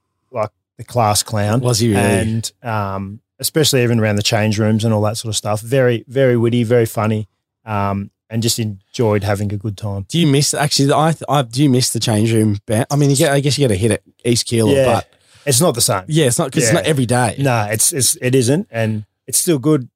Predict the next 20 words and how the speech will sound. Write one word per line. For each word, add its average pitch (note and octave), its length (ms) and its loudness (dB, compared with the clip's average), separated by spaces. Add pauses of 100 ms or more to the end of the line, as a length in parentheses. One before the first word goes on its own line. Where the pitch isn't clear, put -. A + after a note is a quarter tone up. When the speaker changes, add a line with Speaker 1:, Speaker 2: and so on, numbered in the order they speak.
(420)
Speaker 1:
rocking C3 220 0
up B2 160 -2
on B2 60 -2
a A2 60 -2
Tuesday B2 440 0
at A2+ 80 2
East A#2 220 0
Keilor B2 260 2
and A#2 80 2
listening A#2+ 260 0
to C3 80 0
what C3+ 120 2
the C3 40 -2
boys C#3 260 0
did C3+ 140 -4
on C3 120 2
the B2+ 120 2
weekend. F#3+ 360 0 (400)
Speaker 2:
<laughs> - 100 -20
Speaker 1:
Um, C3 640 0